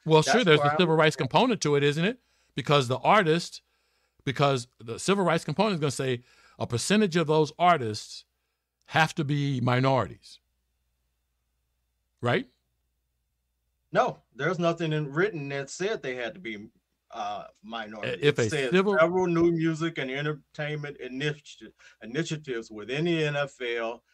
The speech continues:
Speaker 2: that Jay-Z and Roc Nation will oversee.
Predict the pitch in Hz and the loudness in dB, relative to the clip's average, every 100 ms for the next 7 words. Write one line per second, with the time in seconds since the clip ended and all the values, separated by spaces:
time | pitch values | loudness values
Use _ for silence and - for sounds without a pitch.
0 | _ - 110 98 123 143 147 131 147 143 | _ -14 -12 -10 -6 -4 -6 -8 -8 -8
1 | 147 117 113 120 127 127 127 127 123 123 | -8 -10 -6 -2 -2 -2 -8 -8 -10 -14
2 | 110 110 101 113 123 117 113 - 131 80 | -10 -10 -10 -8 -8 -8 -12 -12 -12 -12